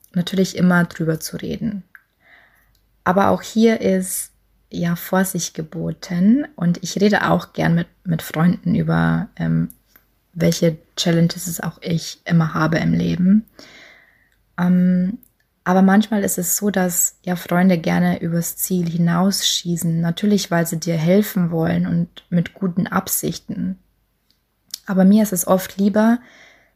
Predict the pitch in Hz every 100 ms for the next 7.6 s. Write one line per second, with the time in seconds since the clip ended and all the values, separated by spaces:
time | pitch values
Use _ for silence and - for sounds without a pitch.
0 | _ 175 175 - 175 - 208 190 175 185
1 | 185 185 175 202 - _ _ _ _ _
2 | - 175 175 214 240 269 - 170 - -
3 | 165 170 - 170 165 175 - - 208 226
4 | 247 _ _ _ _ _ _ _ _ _
5 | 175 190 185 185 - _ _ _ _ -
6 | _ - 180 170 175 196 226 208 - -
7 | 196 - 202 196 208